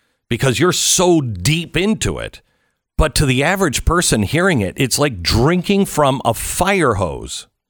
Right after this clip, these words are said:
you know? And that's why it is so critical that, you know, right now,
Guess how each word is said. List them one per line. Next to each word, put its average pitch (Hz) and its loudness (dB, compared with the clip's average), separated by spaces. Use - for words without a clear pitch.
you 104 0
know? 104 2
And 135 2
that's 175 0
why 160 4
it 139 -2
is 120 0
so 147 0
critical 135 0
that, 120 0
you 135 0
know, 127 2
right 185 2
now, 135 0